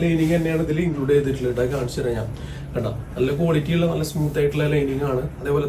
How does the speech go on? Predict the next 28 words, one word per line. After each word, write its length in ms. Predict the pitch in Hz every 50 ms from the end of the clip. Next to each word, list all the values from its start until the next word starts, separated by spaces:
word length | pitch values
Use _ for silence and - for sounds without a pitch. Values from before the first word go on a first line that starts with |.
| 143
താഴേക്ക് 360 | 156 151 143 143 143 139 147 147
ആ 20 | 147 151
ഒരു 100 | 147 160 175 - - - - - - - - - - 185 -
ചെറുത് 280 | 185 170 175 160 156 160 156 -
തീരെ 200 | 170 175 170 175 - 151 180
ഹെവി 240 | 175 170 170 180 196 202
അല്ല 100 | 180 151 147
കേട്ടോ, 120 | - 131 123
ഇത് 60 | 127 123 123 123
വളരെ, 320 | 120 123 123 123 131 143 147 160 - - - - - - - - - - 156 147
ഏഹ്, 360 | 143 143 147 143 139 139 - - - - - - - - - - - - - - - - - - - - - - - - - - 151 151 143
ലൈറ്റ് 260 | 135 135 131 127 135 143
വെയിറ്റിലാണ് 360 | 139 139 - - 151 151 156 147
ഇത് 60 | - 147 160
കൊടുത്തിട്ടുള്ളത്, 440 | 151 127 - 135 131 135 135 131 135 131
താ-, 180 | 127 127 123 120 127
താഴേക്ക് 280 | 127 123 127 123 127 135
ഇങ്ങനെ 160 | 139 147 147 156
ഹാങ് 180 | 139 131 131 135
ചെയ്ത് 140 | 135 135 143
നിൽക്കാനായിട്ട്. 460 | 139 135 139 135 131 131 123 123 170 - - - - - -
അപ്പോൾ 140 | - 180 196 202
വൺ 100 | 202 190 180
ത്രീ 80 | 202 202 196 202
നയൻ 100 | 196 180 175
ഫൈവ് 140 | 196 180 185 185
മാത്രമേ 200 | 185 170 170 175
ഉള്ളൂ. 120 | 170 175